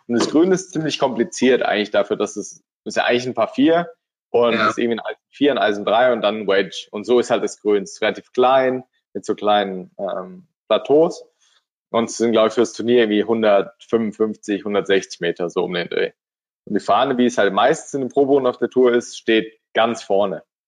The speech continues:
Speaker 1: Drei Meter Anfang Grün, vier Meter Anfang Grün. Also einfach da, damit die Leute, ähm, das Grün nicht kaputt machen, stehen die Fahnen immer in Ecken, wo sie niemals stehen werden. Und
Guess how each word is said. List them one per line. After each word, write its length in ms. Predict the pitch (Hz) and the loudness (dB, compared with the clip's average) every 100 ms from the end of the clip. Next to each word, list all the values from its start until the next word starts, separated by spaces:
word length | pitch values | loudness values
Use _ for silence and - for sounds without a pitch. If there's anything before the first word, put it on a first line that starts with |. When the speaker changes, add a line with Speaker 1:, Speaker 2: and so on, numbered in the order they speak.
| _ | _
Speaker 1:
Drei 220 | - 107 | -2 0
Meter 320 | 110 107 - 98 | 2 0 2 0
Anfang 300 | 101 104 95 | 0 -4 -2
Grün, 220 | 98 95 | -2 -2
vier 180 | - 98 | -2 0
Meter 240 | 95 95 | 0 -2
Anfang 360 | 95 - 92 95 | -4 -6 -8 -2
Grün. 260 | 98 92 - _ _ _ | 0 0 -6 _ _ _
Also 160 | 110 110 | 0 2
einfach 280 | 107 110 95 | 4 2 2
da, 280 | 110 120 117 | 4 4 2
damit 340 | 110 113 - | 0 -4 -4
die 80 | 107 | -2
Leute, 640 | 110 113 110 110 104 - _ | 2 0 0 -2 -2 -6 _
ähm, 380 | 110 104 98 98 _ _ | -2 -2 -2 -8 _ _
das 160 | 120 - | -10 -2
Grün 160 | 151 160 | 0 0
nicht 160 | 165 | 0
kaputt 280 | 151 135 120 | -2 -2 0
machen, 180 | 120 117 | 0 -2
stehen 260 | - 120 | 0 0
die 60 | 107 | 0
Fahnen 380 | - 110 110 107 | 0 2 2 -2
immer 260 | 110 110 | -2 -2
in 160 | - 104 | -2 -4
Ecken, 260 | - - 113 | -4 -2 0
wo 120 | 104 | 0
sie 140 | 98 | 0
niemals 420 | 110 110 98 104 | -4 0 0 0
stehen 280 | - 123 147 | 0 0 2
werden. 240 | 147 156 170 - - _ _ _ _ - | 0 0 -4 -18 -20 _ _ _ _ -4
Und 420 | 117 120 110 | 0 0 -2